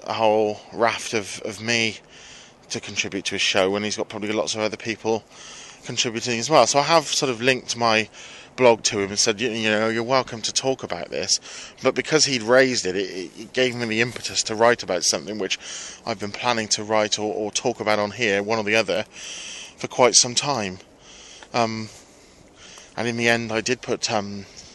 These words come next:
I was gonna say pen to paper, but that's total nonsense. I did put fingers to keyboard, and, um, I did, you know, decide to write a, a blog post, which turned into a fairly lengthy one.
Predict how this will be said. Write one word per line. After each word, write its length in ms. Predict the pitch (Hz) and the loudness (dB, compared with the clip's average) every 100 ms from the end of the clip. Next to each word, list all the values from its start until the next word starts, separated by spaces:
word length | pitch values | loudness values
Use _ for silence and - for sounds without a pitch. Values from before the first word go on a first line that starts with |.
| - - - - - - - | -20 -20 -20 -20 -20 -20 -8
I 40 | |
was 80 | 151 | -4
gonna 160 | 240 233 | 2 4
say 140 | 165 | 4
pen 240 | - 127 113 | 2 -2 -2
to 100 | - | -2
paper, 320 | 160 160 110 | 0 0 -2
but 120 | 95 | 0
that's 260 | 127 - - - | 0 0 -4 -2
total 300 | - 113 107 | 0 0 -2
nonsense. 500 | 131 156 143 104 92 - - - - | -2 -2 0 0 -2 -4 -10 -16 -8
I 60 | - | -2
did 200 | 120 151 | 0 0
put 140 | - | -2
fingers 400 | - 131 117 113 | -2 -2 0 -2
to 100 | - 113 | -2 -2
keyboard, 500 | 110 101 95 127 - - - - - - - | -2 2 2 2 0 -10 -20 -20 -20 -14 -4
and, 180 | 120 123 | 0 4
um, 320 | 127 127 120 - | 4 0 -8 -2
I 80 | 127 | 0
did, 300 | 139 120 - - - - | 2 2 0 0 -10 -8
you 100 | 165 | -4
know, 120 | 127 | -2
decide 360 | 127 - 139 131 | 0 4 4 2
to 120 | 131 | 2
write 300 | 139 147 - | 2 2 0
a, 200 | 117 - | -4 -6
a 60 | |
blog 260 | 104 110 104 | -2 -2 -2
post, 300 | - 113 127 | 0 0 0
which 120 | 175 | -2
turned 180 | - 226 | 0 0
into 180 | 196 165 | 0 -2
a 40 | |
fairly 520 | 151 - 160 156 120 | -6 0 4 6 4
lengthy 400 | 101 101 90 - | 0 -4 -4 -6
one. 280 | 95 101 135 | -2 -2 -4